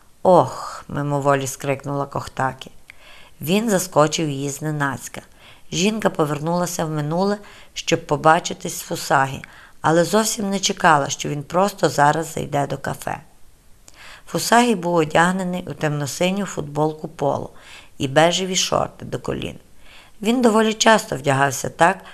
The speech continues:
коли мав вихідний. Схоже, на дворі було спекотно, бо чоловік обмахувався своєю чорною текою і застібкою.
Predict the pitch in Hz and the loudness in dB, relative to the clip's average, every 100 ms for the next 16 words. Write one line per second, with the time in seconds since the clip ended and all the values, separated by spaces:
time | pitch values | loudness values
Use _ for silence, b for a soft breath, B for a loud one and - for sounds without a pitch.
0 | B - 147 147 156 156 156 151 147 139 | B -6 0 0 0 -2 -6 -6 -8 -6
1 | 139 - - - B B B - - 208 | -10 -10 -16 -20 B B B -14 2 4
2 | 220 226 175 139 160 185 170 175 165 - | 4 2 0 2 4 4 0 -2 -2 -4
3 | - - 143 143 85 - B B B - | -4 0 0 0 -10 -14 B B B -4
4 | 147 156 143 147 202 202 151 139 143 147 | -2 -2 -2 0 -2 0 -4 0 0 0
5 | - 175 180 180 151 - 151 143 139 - | 0 0 0 -4 -8 -4 0 0 -2 0
6 | 165 175 185 175 170 147 143 - - - | 2 2 -2 -4 -2 0 0 -2 -6 -6
7 | 143 143 131 - - - - | -4 -2 -2 -6 -18 -18 -16